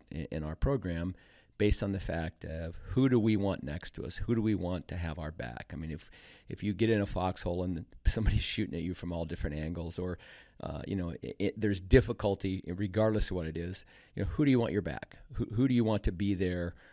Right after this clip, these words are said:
that you trust, uh, literally maybe with your life, but more importantly, you know, who's gonna be your greatest teammate? And, you know, we, for years, for probably thirty years, we've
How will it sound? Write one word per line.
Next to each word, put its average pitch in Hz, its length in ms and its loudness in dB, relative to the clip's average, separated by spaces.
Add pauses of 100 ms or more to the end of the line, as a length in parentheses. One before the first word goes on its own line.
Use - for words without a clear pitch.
(180)
that 92 120 -2
you 107 120 -4
trust, - 640 2 (260)
uh, 87 280 -2 (680)
literally 120 480 10
maybe 101 280 4
with 95 200 -2
your 101 100 0
life, 92 340 -2
but 92 100 -4
more 107 160 0
importantly, 92 560 2 (300)
you 98 80 -4
know, 104 40 0
who's 160 140 2
gonna 131 160 4
be 107 120 0
your 98 100 2
greatest 90 420 -4
teammate? 62 400 -6 (560)
And, 101 460 4
you 95 80 0
know, 107 100 2
we, 131 280 2 (280)
for - 160 0
years, 107 720 6
for 90 240 -8 (320)
probably 120 200 8
thirty 101 320 2
years, 92 640 -2
we've 101 260 0